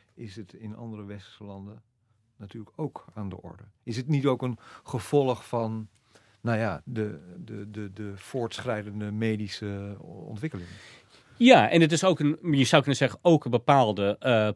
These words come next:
Speaker 2: pad daarnaartoe. Waarschijnlijk is er steeds meer convergentie, ook in praktijk, eh,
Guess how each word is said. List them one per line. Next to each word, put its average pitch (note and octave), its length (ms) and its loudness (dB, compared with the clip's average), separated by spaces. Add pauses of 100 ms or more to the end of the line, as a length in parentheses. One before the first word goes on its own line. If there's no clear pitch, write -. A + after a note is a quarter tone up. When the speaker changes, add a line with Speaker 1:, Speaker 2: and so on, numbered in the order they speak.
Speaker 2:
pad - 400 2
daarnaartoe. G#2 760 2
Waarschijnlijk B2+ 480 2
is A#2 120 -8
er A2+ 100 -6
steeds - 360 -8
meer G2 220 -8
convergentie, G2+ 1040 -10
ook G2+ 260 -10
in F2 240 -16
praktijk, - 920 -10
eh, G#2 640 -6